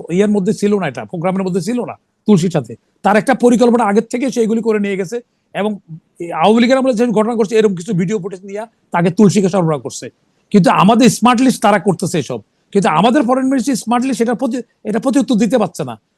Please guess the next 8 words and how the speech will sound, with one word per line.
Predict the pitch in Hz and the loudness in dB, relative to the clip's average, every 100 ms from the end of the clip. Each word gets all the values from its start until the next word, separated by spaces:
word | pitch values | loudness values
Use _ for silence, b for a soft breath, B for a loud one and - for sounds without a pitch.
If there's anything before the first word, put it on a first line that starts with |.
| _ | _
আমাদের | 190 233 247 - 196 | -4 -2 -2 -4 -2
মিডিয়া | 196 233 254 | 0 2 0
সেটা | 240 233 | -2 -6
পাচ্ছে | 220 - 214 | -6 -8 -10
না। | 123 - _ _ | -10 -16 _ _
এইগুলির | 196 202 254 247 | -4 0 0 -2
ব্যাপারে | 240 262 269 269 _ _ _ | -4 -2 -4 -6 _ _ _
আমাদের | 180 214 220 | -10 -8 -6